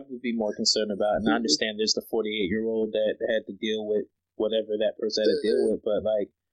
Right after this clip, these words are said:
Speaker 1: if I had to choose between taking care of the forty-eight-year-old and possibly giving the future a better avenue,
Speaker 2: Mm-hmm.
Speaker 1: you know what I mean?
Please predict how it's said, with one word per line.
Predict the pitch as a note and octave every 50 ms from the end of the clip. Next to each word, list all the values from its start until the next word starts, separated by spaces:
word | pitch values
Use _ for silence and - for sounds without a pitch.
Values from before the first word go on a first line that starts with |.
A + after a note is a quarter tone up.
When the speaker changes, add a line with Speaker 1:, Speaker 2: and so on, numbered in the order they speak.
| _ _ _ _ _ _ _ _ -
Speaker 1:
if | A#2 A2+ -
I | C3 B2+
had | B2
to | A#2+ A2
choose | - - C#3+ C3 C3 B2+ A#2 -
between | - A2+ - - C3 B2 A#2 A2+
taking | G#2+ B2 A#2 G2 A2+ A#2
care | - - B2 A#2 A#2
of | A2+ A2
the | G#2 - -
forty-eight-year-old | A#2 A2+ A2+ A2 A2+ A#2 A2+ - B2 B2+ B2 B2 B2+ B2+ C3 C3 - _ _ _ _ _ _ _ _ _ _ _ _ _ _ _ _ _
and | - A#2+ A2+ A2 G#2+
possibly | - - A#2+ A2+ A2+ - B2+ G#2+ A2 A#2 A2+ G#2+ G2+ -
giving | A2+ A2+ A2+ G#2+ A2+ A2+ A2 G#2+ G2+ - -
the | A#2 A#2 - - - -
future | B2 A#2+ A#2+ - - C#3+ C3 B2+ A#2+ -
a | A#2+ A#2+
better | A2+ - A#2+ A#2+ A#2+ A#2
avenue, | G#2+ - A#2+ A#2 A#2+ - C3+ C3+ C3+ C#3+ C#3+ - _ _ _ -
Speaker 2:
Mm-hmm. | C#3+ C#3+ C#3+ C#3+ C3 B2+ B2+ C3 - _ _ _ _ _ _ _ _ _ _ _ _ _ _ _ _ _ _ _ _ _ _
Speaker 1:
you | G#2+ A2+ A2+
know | A#2
what | A2+ A2+ A2+
I | A#2
mean? | A#2 A#2+ B2 A#2+ A#2